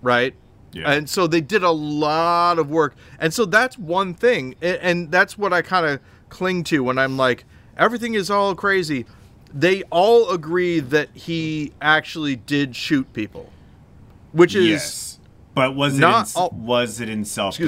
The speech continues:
Speaker 2: self-defense? But, I mean, so
Speaker 1: Well,
Speaker 2: I
Speaker 1: well, no,
Speaker 2: so
Speaker 1: no, no. They, they, they still, they still could argue that it's self-defense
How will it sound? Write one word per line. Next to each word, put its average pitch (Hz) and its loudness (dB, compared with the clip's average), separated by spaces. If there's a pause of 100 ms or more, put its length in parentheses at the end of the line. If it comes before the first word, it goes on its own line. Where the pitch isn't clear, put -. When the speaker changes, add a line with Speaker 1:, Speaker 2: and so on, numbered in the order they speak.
(120)
Speaker 2:
self-defense? 80 -12 (1120)
But, 165 4
I 196 -4
mean, 185 -2 (560)
so 226 -4 (180)
Speaker 1:
Well, 233 10
Speaker 2:
I 247 0
Speaker 1:
well, 277 2
no, 294 4
Speaker 2:
so 277 0
Speaker 1:
no, 269 2
no. 233 4
They, 233 2
they, 208 -2
they 185 -2
still, - -4
they 170 0
still 262 -4
could 208 0
argue 180 2
that 139 0
it's 123 -6
self-defense 127 -4